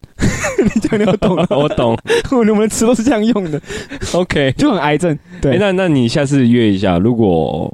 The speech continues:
Speaker 2: 我没有上班的话。
Speaker 1: 对啊，可以约比较简单的。
Speaker 2: 平日啦，平日我比较 OK 啦。周末如果
Speaker 1: 哦，不行，那我们都周末。
Speaker 2: 你们都周末？
Speaker 1: 我们都周末，不太平日，除非有年假的时候。
Speaker 2: 这样，那些，那些同事都不是硬，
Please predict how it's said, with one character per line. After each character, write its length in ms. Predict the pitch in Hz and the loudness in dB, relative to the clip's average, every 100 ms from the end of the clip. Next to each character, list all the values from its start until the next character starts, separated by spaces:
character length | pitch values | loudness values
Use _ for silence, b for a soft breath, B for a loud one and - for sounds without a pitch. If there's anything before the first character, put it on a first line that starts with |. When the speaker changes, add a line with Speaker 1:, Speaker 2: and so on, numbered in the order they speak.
| - | -8
Speaker 2:
我 220 | 98 92 | -2 0
没 100 | 95 | 2
有 80 | 98 | 0
上 200 | 104 87 | 0 0
班 180 | 80 71 | 0 -2
的 80 | |
话。 160 | 78 76 - | -2 -2 -2
Speaker 1:
对 100 | 131 | -2
啊， 140 | 131 | 0
可 140 | 131 202 | 0 -2
以 60 | 156 | -2
约 160 | 139 156 | 0 0
比 60 | 131 | 2
较 80 | |
简 220 | 127 107 82 | 0 -2 -2
单 120 | 90 | 0
的。 40 | |
Speaker 2:
平 160 | 110 127 | 2 2
日 180 | 196 139 | 2 2
啦， 100 | 98 | 2
平 220 | - 123 | 0 0
日 40 | |
我 100 | 160 | 0
比 120 | 101 92 | 0 0
较 200 | 110 101 | 0 0
OK 260 | 98 92 | 0 -4
啦。 80 | 87 - | -4 -4
周 160 | - 120 | -2 0
末 200 | 135 117 | 2 2
如 100 | 107 | 2
果 60 | 98 82 110 | 2 0 0
Speaker 1:
哦， 100 | 120 | 0
不 100 | 131 | 0
行， 140 | 123 | 0
那 60 | 127 | 0
我 80 | |
们 100 | 117 | 0
都 80 | 107 | 0
周 160 | 123 104 | 0 -2
末。 260 | 101 90 - | 0 -2 -2
Speaker 2:
你 80 | 117 | 0
们 100 | 165 | 2
都 80 | 165 | 2
周 120 | 151 | 2
末？ 100 | 139 | 2
Speaker 1:
我 20 | |
们 80 | 120 | 2
都 100 | 143 | 0
周 160 | 135 131 | 0 2
末， 160 | 127 | 2
不 100 | 95 | 0
太 140 | 110 165 | 0 0
平 240 | 110 101 | -2 -2
日， 140 | 98 - - B B | -4 -6 -12 B B
除 140 | B 135 | B -2
非 140 | 160 | 2
有 60 | 147 | 2
年 20 | |
假 140 | 139 | 2
的 80 | 156 | 2
时 80 | 143 | 2
候。 100 | 170 | 2
Speaker 2:
这 80 | 175 | 2
样， 100 | 170 | 0
那 120 | 165 | 2
些， 220 | 165 165 | 2 2
那 20 | 160 | 0
些 100 | - _ _ _ | -4 _ _ _
同 240 | - 117 139 | -4 -2 0
事 160 | 143 | 0
都 180 | 127 123 - | 2 0 -2
不 80 | |
是 160 | 110 120 | -2 0
硬， 120 | 110 | 0